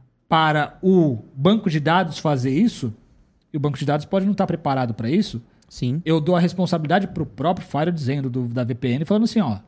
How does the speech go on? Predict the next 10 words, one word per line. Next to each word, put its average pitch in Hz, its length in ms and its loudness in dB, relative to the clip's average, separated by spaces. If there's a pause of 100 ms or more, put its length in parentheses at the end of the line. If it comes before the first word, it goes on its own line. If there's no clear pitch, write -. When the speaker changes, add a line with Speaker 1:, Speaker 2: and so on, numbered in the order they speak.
Speaker 1:
não, 170 260 -2
vai 113 120 -2
ser 151 160 0
isso. 147 260 -4 (400)
E 220 100 6
aí 240 240 4
entra 220 480 2
o 247 120 -2
ponto 214 560 0 (320)
da, 160 560 0